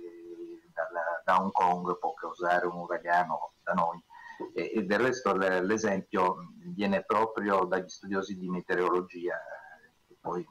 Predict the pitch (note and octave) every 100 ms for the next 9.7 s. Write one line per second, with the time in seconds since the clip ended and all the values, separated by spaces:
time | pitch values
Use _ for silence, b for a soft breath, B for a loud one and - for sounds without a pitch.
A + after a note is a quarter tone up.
0 | - - F3 F2 - E3+ - - - -
1 | E2+ - - - - - - - - _
2 | B B B B B - C3+ G#2+ G2 -
3 | - _ _ _ _ - B2 C#3 C#3 C3+
4 | C3 D3 - - C3 C3+ - _ G#2 G#2+
5 | A#2+ - - G2 G#2 G#2 F#2+ G#2 G2+ A#2
6 | - _ - F#2+ F2 F#2+ F#2 - A#2 A#2+
7 | - F#2 F#2 F#2 F2+ - F#2 F2+ F2+ F2
8 | G2 F#2+ G#2 F#2+ F#2+ F#2+ F#2+ F#2 F#2 -
9 | F2+ - - F#2 F2 F2 E2+